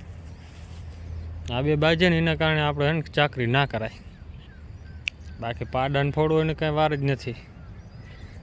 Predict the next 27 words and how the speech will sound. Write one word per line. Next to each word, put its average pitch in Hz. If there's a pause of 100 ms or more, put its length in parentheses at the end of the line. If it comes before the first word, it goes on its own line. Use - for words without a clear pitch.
(120)
પંદર 147
દીમાં 151
આ 135
ભેં 139
ફાલતો 131
થઈ 139
જાય. 127 (1900)
જો, 113 (200)
જો, 127 (220)
જો, 127 (800)
જો, 139 (960)
જો, 135 (160)
મસ્તી 139
કરવા 127
માંડ્યા 120
વળી. 123 (2500)
અત્યારે 160
મસ્તી 170
કરશે. 120 (560)
જ્યાં 135
ભેંસ 151
હીટમાં 180
હશે 180
ને 151
ત્યાં 143
મોટો 147
ખીજાશે. 127